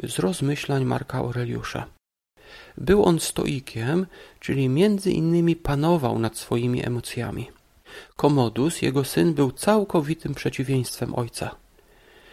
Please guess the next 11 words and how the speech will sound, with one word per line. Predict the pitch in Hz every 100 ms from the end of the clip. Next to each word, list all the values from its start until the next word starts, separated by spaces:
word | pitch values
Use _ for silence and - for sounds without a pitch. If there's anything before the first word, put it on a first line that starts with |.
| - -
Niektórzy | 147 - 220 196
twierdzą, | - 143 123 123 151
że | 139 -
upadek | 120 175 170 143
Rzymu | 135 127 117 110 131 185 - - - -
rozpoczął | 120 - - 220 202 185
się | - 160 135
wraz | 120 156 185
z | 151
rządami | 139 135 123 143 143 139
Komodusa, | - 139 131 147 139 - 120